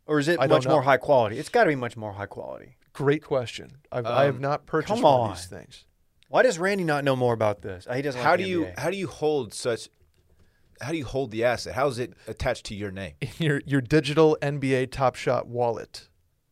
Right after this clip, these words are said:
Speaker 2: So you can go YouTube, you can go YouTube the, the dunk, you can go on Twitter and find the dunk, but you do not own the N B A's, uh, digital trading card version of the dunk. For example,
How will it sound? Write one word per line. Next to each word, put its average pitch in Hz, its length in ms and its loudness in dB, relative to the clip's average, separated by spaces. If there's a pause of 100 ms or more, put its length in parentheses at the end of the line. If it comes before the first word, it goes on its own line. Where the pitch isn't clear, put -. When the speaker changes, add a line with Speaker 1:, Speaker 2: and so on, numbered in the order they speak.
(800)
Speaker 2:
So 156 340 4
you 160 240 0
can 196 160 -6
go 180 200 6
YouTube, 143 640 -2
you 151 100 -6
can 165 140 -6
go 139 100 4
YouTube 143 640 0
the, 123 140 -2
the 127 180 -6
dunk, 117 380 -4
you 139 100 -6
can 135 160 -12
go 127 160 2
on 123 180 -2
Twitter 160 300 0
and 123 140 -2
find 113 220 -4
the 113 60 -12
dunk, 113 380 -10 (760)
but 135 160 2
you 127 120 -4
do 123 280 -4
not 143 360 2
own 127 460 2 (280)
the 120 320 -6
N 151 220 -2
B 139 220 0
A's, 123 580 0 (200)
uh, 113 140 -2
digital 139 640 -2
trading 127 460 -2
card 110 500 -2
version 117 420 -6
of - 160 -12
the - 80 -16
dunk. 92 380 -14 (760)
For - 180 -2
example, 127 640 2